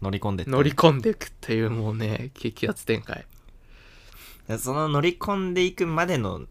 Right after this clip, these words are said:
Speaker 1: 心の動きとかもすごい面白い。
Speaker 2: うん。
Speaker 1: 乗り込んでったら乗り込んでったで、最強っていう。
Speaker 2: そう。
Speaker 1: <laughs>
Speaker 2: あの、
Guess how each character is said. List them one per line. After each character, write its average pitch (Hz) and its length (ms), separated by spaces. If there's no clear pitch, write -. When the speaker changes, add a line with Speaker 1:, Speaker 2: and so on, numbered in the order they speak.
Speaker 1:
心 123 360
の 117 160
動 120 120
き - 100
と 98 120
か 90 140
も 87 240
す - 280
ご 98 120
い 82 100
面 85 140
白 120 200
い。 113 40
Speaker 2:
う - 20
ん。 104 320
Speaker 1:
乗 113 100
り 139 100
込 143 200
ん 147 40
で 143 80
っ 135 60
た 143 80
ら 139 80
乗 131 120
り 131 100
込 147 140
ん 143 40
で 143 80
っ - 20
た 143 200
で、 120 400
最 92 260
強 - 200
っ 92 60
て - 200
い - 80
う。 107 40
Speaker 2:
そ 101 60
う。 - 80
Speaker 1:
<laughs> - 20
Speaker 2:
あ 123 180
の、 117 440